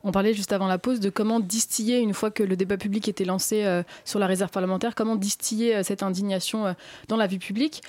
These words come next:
Euh, en janvier, euh, donc là, il s'agissait, euh, des, des frais parlementaires. Euh, une ex-députée E L V, euh, Isabelle Attard, avait, avec six autres députés,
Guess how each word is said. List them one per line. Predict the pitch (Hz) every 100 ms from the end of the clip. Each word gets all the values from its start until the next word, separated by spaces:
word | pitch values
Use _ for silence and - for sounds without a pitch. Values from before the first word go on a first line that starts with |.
| - -
Euh, | 202 196
en | - 196 196
janvier, | 180 233 220 214 269 302 269
euh, | 196 190
donc | 196 202
là, | 220
il | 202
s'agissait, | 180 190 180 196 226 214
euh, | 185
des, | 175 180 175 170
des | 175 175
frais | - - 254 247
parlementaires. | 202 196 196 190 247 285 - - - -
Euh, | 190 185
une | 214 233
ex-députée | 262 240 254 247 269 262
E | 226
L | 208
V, | 214 233 277 285 -
euh, | 202 196 190 185 -
Isabelle | 233 220 208
Attard, | 202 269 277 -
avait, | - 208 208 277
avec | 196 196 196
six | - 311 302
autres | 285 240
députés, | 202 - 269